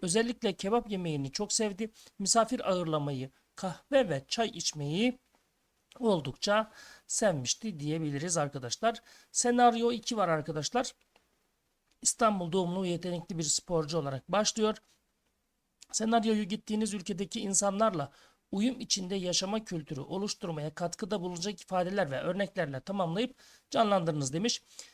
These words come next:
Barış ve huzurun arttığını söyledi. Futbol sadece bir oyun değil, aynı zamanda kültürlerin kaynaşmasını sağlayan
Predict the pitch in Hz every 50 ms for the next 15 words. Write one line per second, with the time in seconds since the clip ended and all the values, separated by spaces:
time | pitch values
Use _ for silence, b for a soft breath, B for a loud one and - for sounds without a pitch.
0 | B B B 170 214 233 277 269 - - 269 226 208 214 180 202 220 262 294 302
1 | 214 202 190 - - - 190 190 202 233 240 - 175 156 135 127 120 127 190 233
2 | 233 - B B B B B - - 277 277 - - 214 214 214 233 269 - -
3 | 226 220 220 196 180 170 175 156 156 160 156 - - 160 160 151 147 139 131 139
4 | 135 143 185 226 269 - _ _ - 214 247 262 247 208 185 185 170 160 156 147
5 | 160 165 165 - - 220 202 - - 185 180 180 175 214 220 - 165 165 165 165
6 | 156 - 175 165 - - 196 - - - 165 135 123 117 120 131 165 226 240